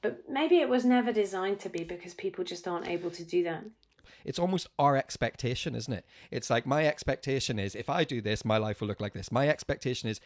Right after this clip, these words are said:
Speaker 2: if I find myself in difficulty, that person would absolutely be there for me because I have no concern or context about what's going on for them in that moment. And then we get to something like this and we're all suffering. And then we sort of don't
Speaker 1: Yeah.
Speaker 2: understand why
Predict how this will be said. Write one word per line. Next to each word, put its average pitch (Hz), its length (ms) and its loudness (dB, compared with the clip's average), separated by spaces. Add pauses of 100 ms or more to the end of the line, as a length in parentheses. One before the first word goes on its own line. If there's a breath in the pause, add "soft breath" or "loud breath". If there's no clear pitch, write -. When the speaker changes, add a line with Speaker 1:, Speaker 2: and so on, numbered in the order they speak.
(120 soft breath)
Speaker 2:
if 123 180 -4
I 165 140 4
find 139 200 -2
myself 120 380 0
in 110 80 -4
difficulty, 104 540 -4 (180 soft breath)
that - 220 2
person 117 380 0
would 110 160 0 (100)
absolutely 143 640 0
be 117 160 -2
there 151 240 0
for - 140 -2
me 101 180 0
because 120 260 -4
I 117 120 2
have 117 140 -2
no 123 460 0 (380 loud breath)
concern 151 480 2
or 127 40 4
context 143 460 0
about 120 140 4
what's 127 180 2
going 120 160 0
on 113 140 0
for 120 100 -4
them 110 180 2
in 110 80 2
that 107 140 0
moment. 143 420 2 (320 loud breath)
And 123 140 0
then 127 140 4
we 131 40 0
get 127 180 0
to 127 60 -8
something 123 280 -2
like 117 160 0
this 185 240 2
and 113 80 0
we're 120 100 2 (140)
all 156 500 6
suffering. 101 640 -4 (580 soft breath)
And 120 160 0
then 117 200 4
we 117 80 2
sort 117 180 4
of 254 60 12
don't 294 80 10
Speaker 1:
Yeah. - 80 2
Speaker 2:
understand 110 380 0
why 107 280 2